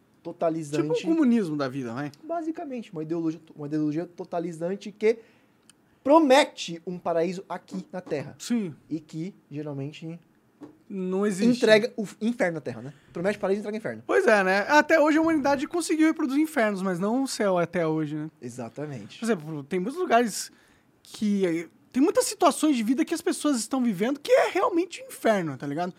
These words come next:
Speaker 2: Imagina uma criança que foi sequestrada nesses trafficking scandal que
Speaker 1: Não,
Speaker 2: tem
Speaker 1: não,
Speaker 2: aí,
Speaker 1: cara.
Speaker 2: tipo, e vive a vida inteira sendo usada
Speaker 1: Não,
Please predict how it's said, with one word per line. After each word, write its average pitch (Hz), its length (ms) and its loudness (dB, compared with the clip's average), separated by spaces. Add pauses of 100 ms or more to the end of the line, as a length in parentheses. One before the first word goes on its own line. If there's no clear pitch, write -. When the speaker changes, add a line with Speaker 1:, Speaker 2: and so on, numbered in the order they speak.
(240)
Speaker 2:
Imagina 330 340 2
uma 240 160 0
criança 240 420 -4
que - 120 -20
foi 220 120 -4
sequestrada 185 760 -2
nesses 165 340 -6
trafficking 185 760 0 (400)
scandal 196 540 -4
que - 80 -16
Speaker 1:
Não, 180 80 -4
Speaker 2:
tem 185 220 -2
Speaker 1:
não, 170 80 -2
Speaker 2:
aí, 185 240 -2
Speaker 1:
cara. 196 180 -4
Speaker 2:
tipo, - 340 -8 (340)
e 190 100 -4
vive 240 360 6
a 233 60 6
vida 220 300 2
inteira 233 280 0
sendo 220 240 -2
usada 185 600 2
Speaker 1:
Não, 185 40 6